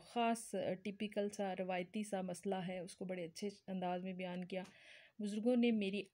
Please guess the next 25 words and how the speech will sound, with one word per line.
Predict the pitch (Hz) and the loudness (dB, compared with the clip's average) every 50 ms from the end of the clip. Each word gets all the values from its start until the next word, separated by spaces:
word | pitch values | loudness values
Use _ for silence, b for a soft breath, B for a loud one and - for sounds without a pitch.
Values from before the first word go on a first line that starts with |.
| _ - | _ 0
आइंदा | 220 214 220 208 220 226 254 254 233 | 2 2 4 4 4 4 6 4 4
तालीम | 233 - 190 185 180 180 185 190 190 190 | 4 2 0 0 0 -2 -2 -2 -2 -2
के | 190 196 | 0 -2
मुतालिक | 190 185 185 180 185 185 185 180 185 180 185 _ | -2 -2 -2 -2 -2 -2 -2 -2 -6 -8 -6 _
तस्फीहा | - - - - - - 214 233 208 226 | -6 -6 -6 -8 -6 -2 -2 0 0 0
करना | 226 - 202 185 190 185 185 | 0 0 0 0 0 -4 -4
चाहा | 180 - 196 185 170 - 220 202 175 113 | -2 -2 -4 -4 -2 -4 -4 -4 -4 -4
कि | - _ - 220 | -8 _ 0 0
मैं | 208 202 190 190 190 196 190 - | 0 2 0 0 0 -2 -2 -2
इंजीनियर | 220 214 202 196 196 196 190 196 214 226 233 | -2 -2 -2 -2 -2 -2 -2 0 0 0 0
पढ़ूँगा | 226 - 196 196 196 190 185 180 185 180 180 | 0 0 0 0 0 -2 -2 0 -2 -2 0
या | 180 180 185 185 180 185 196 | -2 -2 -2 -4 -2 -2 -4
कानून, | 196 190 - 202 196 190 190 180 175 170 - B B B B B B B B B B B B B B B _ _ - | -4 0 0 2 2 2 0 0 -2 -6 -8 B B B B B B B B B B B B B B B _ _ 6
तो | 254 247 240 - _ _ _ | 6 6 6 4 _ _ _
<clears throat> | - | 8
मेरे | 269 254 240 220 214 208 202 | 10 10 10 10 8 6 6
दादा | 196 208 202 196 196 220 226 | 6 6 6 8 8 8 8
जान | 226 214 202 190 | 8 6 2 2
ने | 190 185 | 0 -2
फरमाया, | 196 208 196 190 190 180 185 196 202 | 0 0 0 2 0 0 0 0 0
"बच्चा | 202 - 202 _ - 196 | 0 0 -2 _ -4 -4
खुद | 214 - - 254 226 | -2 0 0 2 2
अपनी | 196 196 - 190 190 | 2 0 -2 -6 -4
पसंद | 196 196 - - 185 180 190 185 | -2 -4 -4 -4 -4 -6 -4 -6
बताएगा।" | 170 170 170 175 180 180 185 175 - | -6 -4 -4 -4 -4 -4 -6 -8 -8